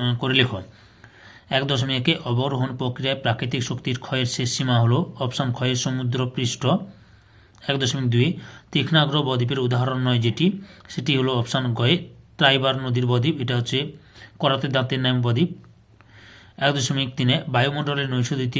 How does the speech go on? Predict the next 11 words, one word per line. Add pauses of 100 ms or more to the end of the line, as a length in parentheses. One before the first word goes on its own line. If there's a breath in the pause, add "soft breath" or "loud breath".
মেঘ (480 loud breath)
সৃষ্টি (100)
হয়, (600 loud breath)
অপশন (140)
গয়ে (200)
মেসোস্ফিয়ার
স্তরে। (1000 loud breath)
এক
দশমিক
চারে (120)
বালিময়